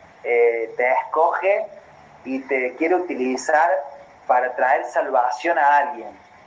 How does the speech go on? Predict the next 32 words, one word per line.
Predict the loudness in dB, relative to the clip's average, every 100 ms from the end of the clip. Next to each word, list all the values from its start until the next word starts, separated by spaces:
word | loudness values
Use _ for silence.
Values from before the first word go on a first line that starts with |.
| _ -6
Y | -2
uno | -2
dice, | -2 -6
"No, | 2 4 4
Señor, | 0 -4 -4 0 2 2 -2 -12 -14
déjame | -2 -2 2 0 2
a | 0
mí | 0
con | -4 -4
mis | -2 0
estudios, | 0 -2 -2 0 2 2 0 0 -6 -16
déjame | -8 -4 -2 0
a | -2
mí | -2
con | -4 -4
mi | -10 -16 -2
fútbol, | 4 4 4 0 0
déjame | -2 -4 -2 -2
a |
mí | -2 -4
con | -4 -4 -6
ser | -4 0
ama | 2 0
de | -2
casa, | -4 0 0 -2 -4 -2 0 -2 -10 -20 -14
es | -6
demasiado, | -4 -2 -2 -2 2 4 4 2
yo |
no | -4 -2
quiero | 0 2 2
mucho | 2 0 -2 -2
compromiso". | 0 0 0 2 2 0 -8 -2 -2